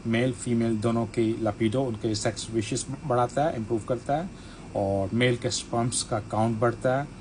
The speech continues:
और, अ, sperms के अंदर जो अगर pus सेल हो, like, अ, उसके लिए भी हेल्प करता है,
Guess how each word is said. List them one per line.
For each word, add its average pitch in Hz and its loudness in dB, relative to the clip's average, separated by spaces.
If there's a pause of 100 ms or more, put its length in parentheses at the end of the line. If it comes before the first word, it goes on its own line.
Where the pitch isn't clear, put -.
(460)
और, 98 4
अ, 98 -2
sperms - 0
के 123 2
अंदर 113 0
जो 104 0
अगर 104 0 (120)
pus 123 6
सेल 113 2
हो, 110 0
like, 107 -2
अ, 95 -2 (640)
उसके 135 2
लिए 131 4
भी 131 2
हेल्प 120 2
करता 127 2
है, - -8